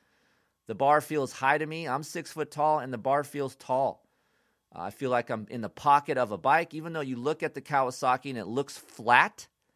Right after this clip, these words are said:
and it looks very, like, just flat and seamless to the gas tank. But when I sit, and, and I'm all dick and ribs, I don't have a lot of meat on me, my ass sinks into that foam. Michael Allen had the same problem. Dominic, not so much. He didn't really complain about that much, but he did feel like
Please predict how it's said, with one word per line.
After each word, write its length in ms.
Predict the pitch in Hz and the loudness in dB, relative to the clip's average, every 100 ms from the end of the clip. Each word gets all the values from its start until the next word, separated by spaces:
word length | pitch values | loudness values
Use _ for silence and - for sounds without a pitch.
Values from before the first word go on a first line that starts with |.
| _ _ _ _ | _ _ _ _
and 80 | 101 | -10
it 40 | 113 | -6
looks 180 | 127 | -6
very, 480 | 95 101 143 143 131 | -6 0 2 2 0
like, 280 | 117 110 104 _ _ | 0 0 -2 _ _
just 240 | 113 143 | -6 -6
flat 420 | - - 135 143 110 | -6 -2 6 6 4
and 100 | 110 | -6
seamless 340 | 143 143 135 | -8 -8 -8
to 80 | 120 | -6
the 120 | 104 | -8
gas 320 | 87 123 147 | 2 2 2
tank. 300 | - 190 208 _ _ _ _ | -2 -6 -8 _ _ _ _
But 300 | 147 156 - _ _ | 0 0 -2 _ _
when 180 | 123 151 | -6 -4
I 120 | 139 | -4
sit, 540 | - 220 226 - - _ _ _ _ _ _ _ _ | -6 0 0 0 -10 _ _ _ _ _ _ _ _
and, 200 | 110 80 | -10 -10
and 140 | 107 | -4
I'm 160 | 123 180 | -2 2
all 140 | 147 | 0
dick 240 | 117 151 151 | 0 -6 -4
and 120 | 117 | -2
ribs, 320 | 165 175 120 | 0 0 2
I 120 | 127 | 0
don't 140 | 160 139 | 0 -2
have 140 | 131 | -2
a 40 | |
lot 260 | 110 123 135 | 0 2 0
of 60 | 107 | -2
meat 240 | 143 143 | -8 -2
on 220 | 156 202 | 0 0
me, 200 | 131 123 - | -4 -10 -10
my 140 | 123 135 | -6 -4
ass 280 | - 180 - | -4 -4 -6
sinks 340 | - 170 - | -10 -12 -8
into 160 | 165 143 | -8 -2
that 200 | 131 95 | -2 -2
foam. 340 | 170 175 107 | -4 -4 -2
Michael 360 | 127 143 117 127 | -2 -2 -2 -2
Allen 260 | 147 156 | 0 0
had 120 | 151 | -2
the 80 | 147 | -6
same 240 | 139 156 147 | -8 -10 -4
problem. 420 | 151 147 151 135 | 0 0 0 -6
Dominic, 500 | 160 180 240 247 180 | 2 2 2 -4 -4
not 280 | 165 190 - | 0 0 0
so 200 | 190 170 | -6 -4
much. 320 | 147 185 - | -2 -4 -6
He 60 | |
didn't 160 | 175 175 | -8 -6
really 200 | 165 160 | -6 -6
complain 400 | 156 131 143 147 | -8 -10 -8 -6
about 240 | 147 127 | -4 -2
that 160 | 117 123 | -2 -2
much, 240 | 143 156 | -4 -6
but 100 | 143 | -6
he 80 | 139 | -4
did 220 | 135 185 | -2 -4
feel 260 | - 175 160 | -4 -2 2
like 300 | 151 143 | 4 2